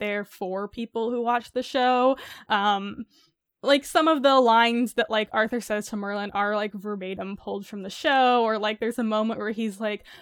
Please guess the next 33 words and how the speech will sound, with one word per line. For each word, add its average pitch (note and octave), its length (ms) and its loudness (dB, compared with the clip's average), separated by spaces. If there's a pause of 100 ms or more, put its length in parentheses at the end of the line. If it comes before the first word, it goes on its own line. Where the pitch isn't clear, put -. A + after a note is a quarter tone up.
(140)
"Oh, D4+ 160 6
nothing E4+ 260 2
I D4+ 40 8
ever C4 180 4
do A#3+ 160 -4
to B3 60 -6
you A#3 120 0
is A3+ 140 4
that B3+ 240 4
bad, G#3 280 0
Merlin. A3 300 -4
Like, A3 140 -6
I'm A#3 80 -2
not B3+ 200 0
gonna, A3 120 -6
like, G#3+ 180 -4
lock A3 220 -2
you A3+ 100 -4
in G#3+ 100 -6
the A3+ 60 -4
stocks A#3+ 520 -4
and A#3 140 0
do A#3+ 140 0
this B3+ 220 2
and A#3+ 120 -2
that," A3+ 240 8
and A#3 120 0
it's B3+ 180 -2
like C#4 200 6
you're, C4+ 200 6
like, D4+ 260 4
thinking B3 400 2
about G#3+ 440 4